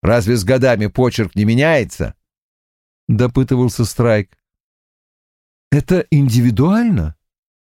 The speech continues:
ответил эксперт. «Как правило, с возрастом у человека почерк ухудшается под воздействием физических факторов.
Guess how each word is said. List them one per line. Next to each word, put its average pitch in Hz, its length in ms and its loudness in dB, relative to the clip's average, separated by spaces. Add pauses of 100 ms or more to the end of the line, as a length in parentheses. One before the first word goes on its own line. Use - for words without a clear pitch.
(120)
ответил 92 520 0
эксперт. - 400 -4 (300)
«Как 127 200 -2
правило, 165 460 2
с - 100 -8
возрастом 151 640 0 (380)
у 131 60 0
человека 185 460 0
почерк 196 500 -2
ухудшается 160 880 -2
под 127 180 -4
воздействием 135 640 -2 (180)
физических 175 680 0
факторов. 104 540 -4